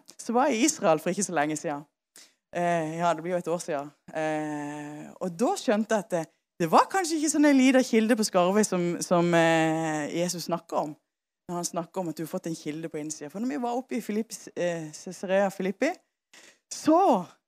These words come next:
var det jo sånn at det var jo som en svær elv som kom ut ifra dette fjellet. Som bare sånn, «Boo», kom ut ifra,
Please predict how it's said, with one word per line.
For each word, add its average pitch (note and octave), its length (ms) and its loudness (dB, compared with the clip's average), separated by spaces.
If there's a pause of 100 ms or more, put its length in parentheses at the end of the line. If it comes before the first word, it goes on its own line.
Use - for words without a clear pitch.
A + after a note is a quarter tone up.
(260)
var B3 400 6
det C4 140 4
jo A3+ 100 4
sånn D4 260 4
at G#3+ 140 2
det F#3 80 2
var B3+ 160 6
jo B3 240 2 (160)
som B3 200 4
en C4+ 80 6
svær A#3 600 6 (160)
elv A3+ 580 8
som G#3+ 220 -2
kom C#4 400 4
ut B3+ 320 0
ifra F3+ 800 2
dette A3 240 -4
fjellet. G#3+ 480 0 (720)
Som C4 100 4
bare D4 240 6
sånn, C4 300 6
«Boo», A#3+ 480 -2 (100)
kom A#3+ 640 0
ut F#4+ 180 -6
ifra, F3 380 -4